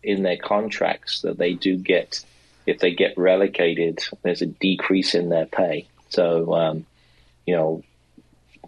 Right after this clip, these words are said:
professional soccer players are trying to make as much money in this small window that they possibly can. So, uh,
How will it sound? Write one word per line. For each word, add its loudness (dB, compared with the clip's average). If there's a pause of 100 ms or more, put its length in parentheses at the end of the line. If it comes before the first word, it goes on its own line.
(180)
professional 0
soccer 0
players 2
are 0
trying 2
to 0
make 0
as -2
much 0
money 2
in 0
this 0
small 2
window 4
that 0
they 2
possibly 0
can. -2
So, 2 (580)
uh, 2